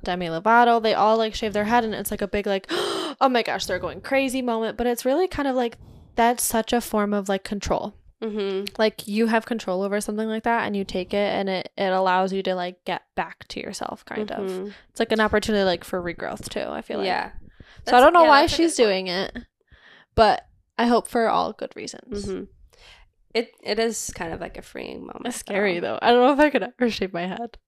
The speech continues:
Speaker 1: I'd be so nervous.
Speaker 2: I would be so nervous, but I feel like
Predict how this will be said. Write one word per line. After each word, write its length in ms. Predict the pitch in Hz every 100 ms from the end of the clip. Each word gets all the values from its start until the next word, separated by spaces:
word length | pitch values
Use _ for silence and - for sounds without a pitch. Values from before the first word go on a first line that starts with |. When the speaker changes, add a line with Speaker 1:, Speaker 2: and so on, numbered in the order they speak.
| -
Speaker 1:
I'd 80 | 214
be 140 | 233
so 160 | 254 185
nervous. 480 | 170 160 - 208 - _ _
Speaker 2:
I 140 | 220 269
would 80 |
be 240 | 302 320 233
so 300 | - 226 208
nervous, 420 | 196 185 180 190
but 200 | - 208 - - - -
I 160 | - 247
feel 220 | 285 339
like 360 | 349 339 -